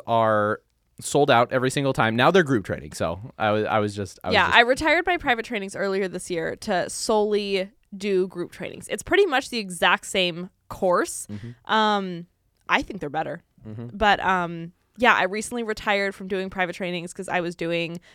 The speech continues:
Speaker 2: two to three a week for the last two years.
Speaker 1: Yeah. Um, and so
Speaker 2: There have been months where I've taught seventeen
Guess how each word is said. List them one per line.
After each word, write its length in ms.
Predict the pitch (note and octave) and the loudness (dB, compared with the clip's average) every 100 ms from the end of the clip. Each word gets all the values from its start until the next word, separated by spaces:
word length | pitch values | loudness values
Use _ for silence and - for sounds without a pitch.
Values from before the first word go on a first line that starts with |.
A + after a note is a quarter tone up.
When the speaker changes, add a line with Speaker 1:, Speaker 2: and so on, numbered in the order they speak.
| _ _ | _ _
Speaker 2:
two 160 | - | -2
to 80 | A3 | -2
three 240 | G#3 G#3+ | 0 -2
a 60 | F#3 | -2
week 260 | F3+ F3+ - | -2 -6 -6
for 140 | F#3+ | -6
the 80 | E3 | -4
last 320 | C#3+ C#3 - | -4 -4 -8
two 100 | - | -12
years. 480 | E2 D#2+ - - - _ _ _ _ _ _ _ | -10 -10 -10 -12 -14 _ _ _ _ _ _ _
Speaker 1:
Yeah. 520 | G#2+ G#2+ G#2+ G2 E2+ D#2+ - _ | -10 -4 0 2 2 -2 -16 _
Um, 420 | F#2+ F#2+ F#2+ F#2 - | 0 0 0 -4 -4
and 180 | A2 G#2+ | -4 -4
so 380 | - A2 A2 | 0 2 4
Speaker 2:
There 140 | G#2+ B3+ | 6 6
have 140 | D4 | 4
been 180 | E4 C4 | 0 0
months 260 | G#3 A3+ - | 0 0 -2
where 140 | A3+ | 0
I've 180 | G3+ G3+ | 0 0
taught 280 | A3+ G#3+ - | 0 0 -2
seventeen 1040 | - - G#3+ G#3 B3+ B3+ - G#3+ G#3+ A#3 | -10 -2 -2 0 -4 -6 -8 -6 -6 -10